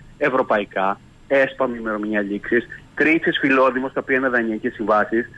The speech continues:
τελευταίο τους που είναι το Ταμείο Ανάκαμψης, το οποίο επίσης είναι δανειακή σύμβαση. Αυτά όμως δεν είναι χρηματοδότηση. Και εκτός ότι δεν είναι χρηματοδότηση,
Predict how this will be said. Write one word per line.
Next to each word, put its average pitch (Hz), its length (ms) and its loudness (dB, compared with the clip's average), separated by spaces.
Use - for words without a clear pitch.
τελευταίο 151 480 2
τους 151 180 -12
που 139 80 -6
είναι 143 200 0
το 131 160 -4
Ταμείο 123 300 0
Ανάκαμψης, 117 520 -2
το - 100 -8
οποίο 180 200 -2
επίσης 240 380 0
είναι 156 160 4
δανειακή 113 400 0
σύμβαση. 104 520 -2
Αυτά 139 320 0
όμως 113 160 2
δεν 165 120 2
είναι 202 140 2
χρηματοδότηση. 127 800 0
Και - 60 -4
εκτός 175 240 -2
ότι 196 160 0
δεν 180 160 4
είναι 202 100 2
χρηματοδότηση, 131 880 0